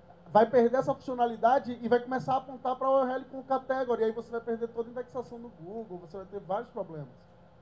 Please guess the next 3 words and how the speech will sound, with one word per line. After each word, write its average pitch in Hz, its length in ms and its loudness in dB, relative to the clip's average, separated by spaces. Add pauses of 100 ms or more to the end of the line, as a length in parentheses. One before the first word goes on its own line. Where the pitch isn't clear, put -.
(1500)
Mais 175 260 -12
alguém? 190 420 -6 (1400)
Pera, 185 140 -12